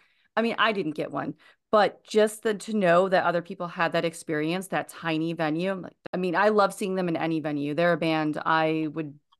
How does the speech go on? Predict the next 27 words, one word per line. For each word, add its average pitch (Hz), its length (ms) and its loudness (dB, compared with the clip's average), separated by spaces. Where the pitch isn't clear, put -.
see 190 720 -6
ten 220 160 -4
out 202 120 2
of 185 60 -6
ten, 165 300 0
like, 160 200 -4
anytime, 165 680 -2
any 170 180 -4
price, 151 600 -4
I'll 156 100 0
go 135 100 -6
see - 200 -10
Dave - 180 -10
Grohl - 320 -10
and 175 80 -2
the 165 40 -6
Foo - 120 -14
Fighters - 520 -14
just - 300 -10
to 202 80 -6
hear 160 180 -2
that 139 160 -4
man. 139 320 -4
But 160 240 0
I 165 80 4
know, 170 180 4
uh, 160 260 2